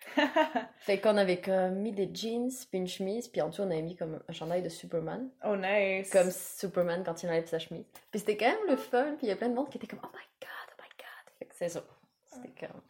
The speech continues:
Speaker 1: C'est vraiment cool.
Speaker 2: <laughs>
Speaker 1: J'ai passé proche de porter mon chandail de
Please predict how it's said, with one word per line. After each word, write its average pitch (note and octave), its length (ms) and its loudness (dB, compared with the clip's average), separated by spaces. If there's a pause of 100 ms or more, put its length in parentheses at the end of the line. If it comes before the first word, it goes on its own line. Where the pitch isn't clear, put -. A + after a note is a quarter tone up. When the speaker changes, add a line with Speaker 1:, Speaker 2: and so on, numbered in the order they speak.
(240)
Speaker 1:
C'est F#4 160 2
vraiment G3+ 400 0
cool. - 300 -10
Speaker 2:
<laughs> C4 800 4
Speaker 1:
J'ai C4 220 2
passé C4+ 320 4
proche D#4+ 220 4
de A#3 120 6
porter G#3+ 320 -4
mon G3 120 -6
chandail F#3+ 360 -2
de F#3 100 -6